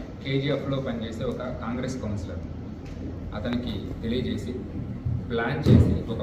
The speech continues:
పథకం ప్రకారం మన వీకోట లిమిట్స్‌లో ఈ దారి దోపిడీని ప్లాన్ చేశారు. దాన్ని ఎగ్జిక్యూట్ చేయడం జరిగింది. So, మనకు వచ్చిన ఈ టెక్నికల్ ఎవిడెన్స్ అన్నిటినీ కలుపుకొని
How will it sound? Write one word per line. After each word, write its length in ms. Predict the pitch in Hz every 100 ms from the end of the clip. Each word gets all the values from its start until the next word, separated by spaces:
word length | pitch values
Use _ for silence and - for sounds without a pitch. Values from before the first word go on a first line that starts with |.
| 113
పథకం 260 | 117 139 139
ప్రకారం 360 | 123 113 110 - - - - - - - - - 117
మన 120 | 123 120 - 120
వీకోట 300 | 139 151 139 120
లిమిట్స్‌లో 420 | 113 113 - - - - - - - - - - - - 123
ఈ 40 | 120
దారి 180 | 117 -
దోపిడీని 400 | 123 117 110 117 - - - -
ప్లాన్ 240 | 233 - -
చేశారు. 320 | - - - - - - - - - - - 113
దాన్ని 180 | 120 113
ఎగ్జిక్యూట్ 340 | 104 123 135
చేయడం 200 | 117 113 98
జరిగింది. 300 | 87 - - - - - - - - - - -
So, 60 | 131 123
మనకు 180 | 127 127
వచ్చిన 200 | 131 156 156
ఈ 20 | 135
టెక్నికల్ 360 | 127 127 143 139
ఎవిడెన్స్ 280 | 131 123 120 113
అన్నిటినీ 260 | 120 120 117
కలుపుకొని 400 | 107 - 113